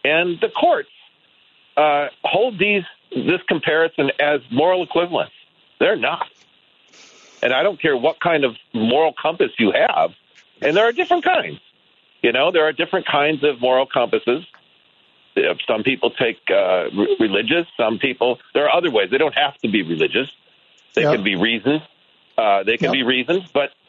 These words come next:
Speaker 1: or they can be combinations. But <laughs> there's no, there isn't any way that I can take Donald Trump, uh, a-, and then to say that, well, there were no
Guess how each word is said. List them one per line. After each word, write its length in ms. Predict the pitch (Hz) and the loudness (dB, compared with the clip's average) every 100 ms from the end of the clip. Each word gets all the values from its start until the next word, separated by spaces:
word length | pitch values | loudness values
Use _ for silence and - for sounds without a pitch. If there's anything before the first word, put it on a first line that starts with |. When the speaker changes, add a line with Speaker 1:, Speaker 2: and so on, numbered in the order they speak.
| - | -4
Speaker 1:
or 200 | 190 175 | 0 2
they 120 | 160 175 | 0 -2
can 120 | 185 | -2
be 80 | 202 | 0
combinations. 640 | 190 202 220 285 - 151 - _ _ _ _ _ | 0 2 0 0 -4 -6 -12 _ _ _ _ _
But 180 | 160 - _ | -6 -6 _
<laughs> 200 | - - | -10 -4
there's 200 | 226 202 - | -4 -2 0
no, 160 | 214 - _ - _ | 0 0 _ -20 _
there 200 | 156 240 | 2 2
isn't 180 | 233 208 | 0 0
any 220 | 185 240 | 0 0
way 280 | 180 220 185 | 2 2 2
that 120 | 123 | 2
I 160 | 123 143 | 2 0
can 160 | 151 139 | -2 -2
take 280 | 151 151 - _ _ _ _ _ _ - | 0 -2 -4 _ _ _ _ _ _ -4
Donald 320 | 147 175 156 | 0 0 0
Trump, 260 | - 170 117 - - _ _ _ _ - | 0 0 -2 -8 -20 _ _ _ _ 0
uh, 280 | 113 104 101 - | 2 2 0 -2
a-, 180 | 147 165 | 0 0
and 100 | 170 | 2
then 140 | 180 | 0
to 100 | 165 | 0
say 220 | - 180 160 | 0 0 2
that, 200 | 135 - _ _ _ _ _ _ _ _ _ _ _ | -2 -4 _ _ _ _ _ _ _ _ _ _ _
well, 200 | 147 180 | -2 0
there 140 | 160 214 | 2 0
were 120 | 180 | 2
no 200 | 165 | 0